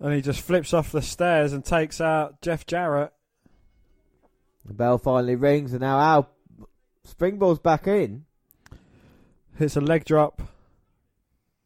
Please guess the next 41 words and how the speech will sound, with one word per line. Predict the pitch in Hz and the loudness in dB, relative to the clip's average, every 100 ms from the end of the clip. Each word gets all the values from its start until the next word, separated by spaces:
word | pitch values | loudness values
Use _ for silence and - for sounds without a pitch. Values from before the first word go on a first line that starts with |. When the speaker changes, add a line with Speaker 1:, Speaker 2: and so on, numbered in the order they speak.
| _ | _
Speaker 2:
I | - | 0
mean, | 139 143 | 0 2
that | 180 151 | 0 -2
attire | - 156 143 113 | -6 0 0 0
from | 101 110 | -2 -6
Al | 107 101 | -6 -8
Snow | - 104 | -8 -6
is | 95 92 92 | -6 -8 -10
dreadful, | - 104 - 90 90 | -6 -6 -8 -10 -10
isn't | 87 | -10
it, | 85 73 | -14 -16
you | 73 | -12
know? | 87 90 92 _ _ _ _ _ _ _ - | -10 -10 -12 _ _ _ _ _ _ _ -18
Speaker 1:
It | 117 | -16
is. | 113 107 - _ _ _ _ _ _ _ - | -14 -16 -20 _ _ _ _ _ _ _ -6
Speaker 2:
Uh-oh, | 113 110 104 101 | -2 -2 -2 -2
Jeff | 127 120 | -4 0
Jarrett | 143 127 | 0 -2
gets | - 156 147 | 0 -2 0
him. | 151 123 131 - _ _ _ _ _ _ _ - | -2 -2 -4 -18 _ _ _ _ _ _ _ -10
Speaker 1:
Hangs | 151 175 | -6 -6
him | 147 151 | -6 -6
up | 143 | -8
on | 143 | -8
the | 135 | -10
top | - 160 160 | -6 -6 -2
rope. | 160 139 151 - - _ _ _ _ _ _ _ _ _ _ - | 0 0 -2 -8 -20 _ _ _ _ _ _ _ _ _ _ -14
Speaker 2:
Well, | 110 117 | -8 -8
it's | 110 | -6
been | 113 143 | 0 0
an | 131 | 0
eventful | 139 156 139 151 | 0 0 -2 -4
night | 151 139 | -2 -2
ninety-eight | 147 139 151 151 | -2 0 2 0
for | 139 | -2
Jeff | 147 135 | -4 -4
Jarrett. | - 160 131 | 0 0 0
He | 147 | 0
lost | 170 - | -2 -4
his | 110 | -8
hair | 151 165 127 101 | 0 0 0 -4